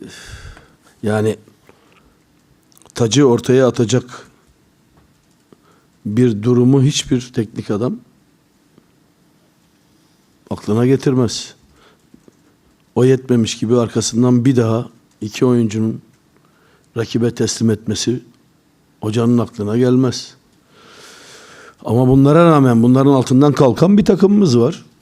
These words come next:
O kötü golden sonra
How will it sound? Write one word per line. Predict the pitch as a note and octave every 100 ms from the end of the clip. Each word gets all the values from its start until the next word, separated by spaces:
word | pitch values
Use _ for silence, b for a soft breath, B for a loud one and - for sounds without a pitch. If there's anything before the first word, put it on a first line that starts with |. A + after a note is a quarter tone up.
| _ _ _ _ _ _ _ _ _ _ _ _ _ _ _ _ -
O | C3 C#3+ C3 - - _ _ _ _ _ _ _ _
kötü | - B2 D3
golden | B2+ A2+ A#2+
sonra | A2+ A#2 A#2+